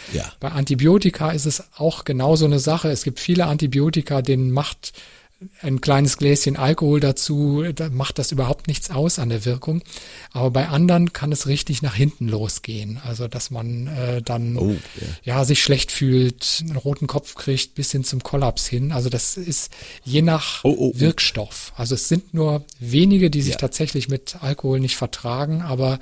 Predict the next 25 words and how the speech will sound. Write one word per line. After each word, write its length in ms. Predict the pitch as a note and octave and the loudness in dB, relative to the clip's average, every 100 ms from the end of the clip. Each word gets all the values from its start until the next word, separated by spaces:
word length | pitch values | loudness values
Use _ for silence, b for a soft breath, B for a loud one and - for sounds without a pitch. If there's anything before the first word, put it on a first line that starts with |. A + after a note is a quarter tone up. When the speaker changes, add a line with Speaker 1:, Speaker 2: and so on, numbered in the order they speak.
| B B B B B - | B B B B B -6
Speaker 2:
ähm, 280 | B2 B2+ | -2 -2
da 160 | B2 C3 | 0 2
muss 180 | D3 - | 2 2
man 100 | C3+ | 0
dann 120 | D3 | 0
immer 220 | C#3+ C#3 | 2 2
genau 260 | B2 A#2+ A#2+ | 2 0 0
gucken 400 | E3+ - E3 D#3+ | -2 -2 -2 0
und, 300 | B2 A#2+ F#3 | -2 -4 -6
ähm, 340 | C3 B2+ B2 | -4 -2 0
wenn 80 | B2+ | 0
man 220 | B2+ C3 | 2 0
auf 200 | - - | -4 -4
Nummer 180 | D3+ C3+ | 0 0
sicher 260 | C#3+ D3 A#2+ | 0 0 2
gehen 340 | C3 C3 A#2+ | 2 2 2
will, 260 | B2 B2 A#2 B B B B | 0 0 -4 B B B B
in 100 | C3 | -6
der 80 | C3+ | -4
Apotheke 460 | A#2+ B2 B2+ - A2+ | -2 -2 -2 0 -2
nochmal 260 | G#2+ A#2 | -2 -2
nachfragen, 640 | G#2 G#2 - - F#2+ G2+ C3 | -2 -4 -6 -8 -10 -10 -12
ob 140 | - | -10
das 180 | A2+ - | -6 -6
geht. 320 | A2+ A2 | -8 -14